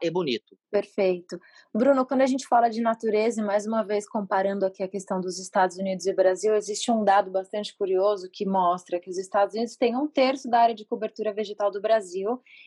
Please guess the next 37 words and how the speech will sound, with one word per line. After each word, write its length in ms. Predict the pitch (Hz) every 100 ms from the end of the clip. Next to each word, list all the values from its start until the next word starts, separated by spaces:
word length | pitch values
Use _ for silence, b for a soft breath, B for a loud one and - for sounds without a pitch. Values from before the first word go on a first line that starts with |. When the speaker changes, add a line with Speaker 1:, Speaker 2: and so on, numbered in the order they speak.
| -
Speaker 2:
e 80 | 208
recebe 580 | 240 240 233 208 233 -
trezentos 460 | 240 233 240 277 262
e 60 |
vinte 260 | 233 254 254
milhões 320 | 233 226 240
de 80 | 220
visitantes 540 | 208 202 208 220 214
por 200 | - 226
ano, 220 | 208 196 208
enquanto 300 | 208 208 214
o 60 |
Brasil 340 | 208 208 202 208
recebe 360 | 196 208 196
doze 460 | 185 208 226 226 233
milhões. 640 | 240 220 185 165 160 - b b b b
É, 80 | 202
qual 220 | 202 262
a 80 | 294
estratégia 720 | 330 - 285 - 226 233 233
que 100 | -
você 240 | 214 - 233
aposta 800 | - - 196 220 233 _ 185 - _ _ _
pra 440 | - 208 202 196 - -
atrair 420 | 208 226 220 247
mais 300 | 233 226 240
turistas 600 | 240 208 220 214 196 -
pra 160 | -
essa 200 | 208 214
questão 560 | 208 208 190 - 208 208
do 100 | 196
que 140 | -
você 280 | 185 190 202
tem 220 | 196 196
aí 260 | 190 185 190
de 240 | 170 190 185
Pantanal, 1000 | 190 190 190 180 180 202 202 196 185